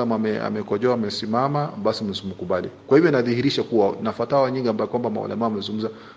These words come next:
kuwa kuna wengine wameenda kama Imam Nawawi, wamesema hadithi zote ambayo kwamba zinapinga kuwa Mtume Muhammad sallallahu alaihi wasallam alikojoa amesimama, hizo hadithi sio sahihi.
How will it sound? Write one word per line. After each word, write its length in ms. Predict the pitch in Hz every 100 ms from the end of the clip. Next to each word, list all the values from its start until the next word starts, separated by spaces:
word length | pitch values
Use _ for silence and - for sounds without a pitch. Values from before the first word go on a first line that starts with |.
| -
kuwa 360 | - 147 135 135 - - - - - - -
kuna 160 | - 151
wengine 240 | 156 185
wameenda 360 | 160 147 156 135
kama 220 | 143 139
Imam 380 | 117 117 123 127
Nawawi, 360 | 117 127 107 101
wamesema 380 | 101 101 123
hadithi 440 | 113 107 110 117 117
zote 220 | 147 151
ambayo 200 | 117 110
kwamba 240 | 131 123
zinapinga 760 | 107 107 101 - 139 127 110 110 - - -
kuwa 160 | 139 117
Mtume 240 | 113 123
Muhammad 160 | 113 113
sallallahu 60 |
alaihi 80 | -
wasallam 160 | 117 110
alikojoa 340 | 98 98 117
amesimama, 580 | 107 95 101 110 120 117
hizo 160 | - 117
hadithi 300 | 98 107 104
sio 120 | -
sahihi. 320 | - 95 98